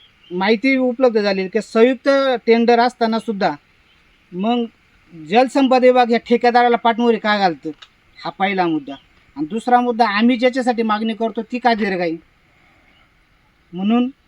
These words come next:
प्रशासनाने याचीसुद्धा दखल घ्यावी का हा रस्ता वेळेत उभा झाला पाहिजे.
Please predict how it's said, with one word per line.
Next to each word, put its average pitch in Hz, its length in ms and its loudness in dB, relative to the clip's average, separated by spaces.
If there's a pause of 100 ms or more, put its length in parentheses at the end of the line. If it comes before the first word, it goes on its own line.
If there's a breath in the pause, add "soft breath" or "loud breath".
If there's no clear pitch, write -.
(260)
प्रशासनाने 196 560 -8
याचीसुद्धा 202 560 -6
दखल 190 220 -4
घ्यावी 165 300 -2 (1120)
का 143 100 -12
हा 175 160 -8
रस्ता 196 280 -6
वेळेत 208 380 2
उभा 220 320 2
झाला 185 280 0
पाहिजे. 175 400 -6